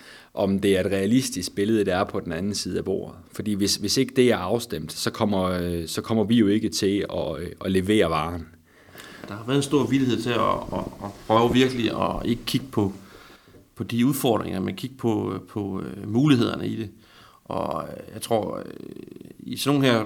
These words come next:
Speaker 2: store processer, der, der helt sikkert også relationen har,
Speaker 1: Mm.
Speaker 2: har, har haft en enorm betydning, at vi er gået alle sammen ind på hver sin måde, øh, positivt og siger, "Det her, det,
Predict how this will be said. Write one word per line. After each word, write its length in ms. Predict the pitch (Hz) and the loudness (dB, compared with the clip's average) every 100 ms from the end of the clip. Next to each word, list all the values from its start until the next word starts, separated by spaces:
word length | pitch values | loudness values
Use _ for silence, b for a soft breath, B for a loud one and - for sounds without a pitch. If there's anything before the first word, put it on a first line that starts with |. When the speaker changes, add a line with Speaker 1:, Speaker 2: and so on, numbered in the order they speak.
| - | -4
Speaker 2:
store 280 | - 123 131 | -6 -2 0
processer, 360 | 113 117 120 113 | 0 0 0 -2
der, 140 | 113 - | -6 0
der 120 | 117 | 2
helt 140 | 123 | 2
sikkert 120 | 120 | 2
også 140 | 113 113 | 0 0
relationen 460 | 110 110 147 117 | 0 4 4 2
har, 460 | 104 98 92 - 101 | 0 0 -2 -6 -10
Speaker 1:
Mm. 200 | 101 78 | -10 -8
Speaker 2:
har, 220 | - 107 - | -6 -6 -4
har 260 | 107 101 - | -4 -4 -6
haft 220 | 117 110 | -6 -4
en 60 | - | -2
enorm 260 | 117 135 113 | 0 0 0
betydning, 420 | 104 113 101 90 - b - | -6 -6 -6 -10 -14 b -14
at 160 | 101 | -10
vi 200 | 107 98 98 B B B B B - | -8 -10 -14 B B B B B -16
er 80 | |
gået 220 | - 110 113 | -4 2 4
alle 120 | 156 | 6
sammen 300 | 151 135 139 | 6 6 4
ind 100 | - 113 117 - - | 0 -12 -14 -14 -8
på 80 | 113 | -4
hver 140 | 123 | -2
sin 160 | 123 117 | -2 0
måde, 320 | 113 131 123 | 0 0 -2
øh, 340 | 107 98 95 - - - - _ - - | -4 -6 -8 -10 -12 -14 -16 _ -20 -14
positivt 540 | - 135 139 - 113 104 | -4 -4 -4 -6 -6 -6
og 100 | 98 | -8
siger, 160 | 110 | -4
"Det 100 | 113 | -2
her, 80 | 123 | 0
det, 160 | 127 | 0